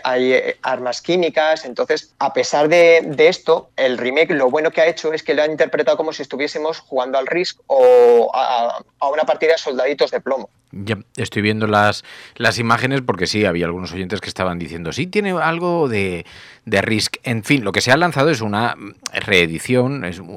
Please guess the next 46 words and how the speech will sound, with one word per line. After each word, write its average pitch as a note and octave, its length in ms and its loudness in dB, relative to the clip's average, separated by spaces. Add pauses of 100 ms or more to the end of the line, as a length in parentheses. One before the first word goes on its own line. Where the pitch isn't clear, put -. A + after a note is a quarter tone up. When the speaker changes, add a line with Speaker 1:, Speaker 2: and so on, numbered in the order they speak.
Speaker 2:
el, F#2+ 120 -10
el F2 440 -8
reboot, G2+ 440 -6 (480)
porque F#2+ 500 0
un A2 140 -2
relanzamiento, G#2 680 0
¿no?, A#2 120 -2
del G#2+ 140 -2
uno A#2+ 160 -2
y A2+ 100 0
el F2+ 120 0
dos. G#2+ 240 2
Han E2+ 140 -10
mejorado F2+ 320 -8
los F2 160 -8
gráficos G#2+ 420 -4
algo, E3 160 -2
aunque A#2 320 -4
me, G#2+ 240 -10 (420)
la G#2+ 140 -4
verdad G#2 260 2
mantiene A#2 320 -2
bastante D3 300 0
el G2+ 80 2
estilo G2+ 400 0
de F2+ 100 0
los, F2+ 480 0
de F#2+ 140 -10
los E2+ 140 -10
originales, G#2+ 480 -4
por F#2+ 100 -6
lo F2+ 80 -6
que E2+ 80 -12
estoy E2+ 160 -10
viendo, A2+ 300 -6
¿no? C#3 160 -10 (100)
Speaker 1:
Sí, G3+ 260 4
el B2 140 4
estilo D#3+ 380 0
anterior, F#3 600 2
eh, C#3 260 0
tenía D3+ 260 -2
un F#3 100 -4
estilo F3+ 320 -2
pixel D#3 340 -2
art. E3 260 2